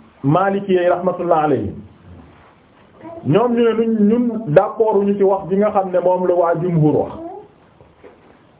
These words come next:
ndax mbir mi ñun niñ ko gise mooy, ah,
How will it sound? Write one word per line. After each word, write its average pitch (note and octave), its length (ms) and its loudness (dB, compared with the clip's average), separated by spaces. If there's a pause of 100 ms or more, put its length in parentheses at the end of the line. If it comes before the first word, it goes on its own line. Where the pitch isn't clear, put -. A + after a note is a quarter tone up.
(120)
ndax G#3 280 4
mbir A3+ 200 2
mi G#3+ 140 0
ñun G#3 180 4
niñ G#3 180 0
ko G#3 100 2
gise F#3+ 260 2
mooy, G3 360 0 (1400)
ah, F#3+ 320 0